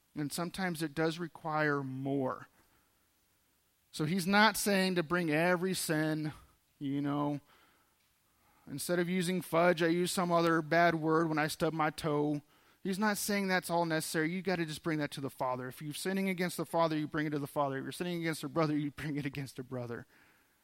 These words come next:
But again, it all comes back to being together. It comes back to having dialogue together. And there's an idea and there's a sense here of this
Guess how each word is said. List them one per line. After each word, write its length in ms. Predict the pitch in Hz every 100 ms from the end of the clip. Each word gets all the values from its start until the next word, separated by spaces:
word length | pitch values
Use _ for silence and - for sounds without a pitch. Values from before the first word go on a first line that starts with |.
| _ _ _
But 120 | 160
again, 380 | 156 139 180 180
it 100 | 156
all 140 | 147 156
comes 240 | 170 139
back 340 | 135 147 147 -
to 160 | 135 117 -
being 460 | 151 151 139 139 - _ -
together. 720 | 123 117 - 139 143 127 113 - -
It 100 | 139
comes 220 | 160 139
back 260 | 127 143 -
to 80 | 131
having 400 | 143 139 131 123
dialogue 580 | 143 139 147 139 131 127 - _
together. 640 | - 123 135 147 139 113 - _ _ _ _ _ _ _ _ _ _ _ _ _ _ _ -
And 160 | 165
there's 160 | 165 156
an 80 | 160
idea 480 | 151 170 196 185
and 80 | 170
there's 200 | 156 139
a 60 | 135
sense 380 | - 175 170 -
here 160 | 156
of 100 | 147
this 160 | 143